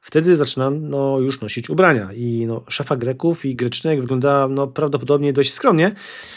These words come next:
bo tak, starsi chłopcy nosili taką krótką, sięgającą kolan tunikę, tak zwane chiton. Starsi mężczyźni wkładali dłuższą,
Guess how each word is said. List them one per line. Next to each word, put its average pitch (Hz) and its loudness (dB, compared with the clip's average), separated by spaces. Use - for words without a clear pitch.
bo 170 4
tak, 127 2
starsi 190 0
chłopcy 143 -2
nosili 160 -2
taką 147 0
krótką, 185 0
sięgającą 147 0
kolan 151 2
tunikę, 165 2
tak 117 2
zwane 156 6
chiton. - -2
Starsi 240 2
mężczyźni 190 2
wkładali 185 0
dłuższą, 165 0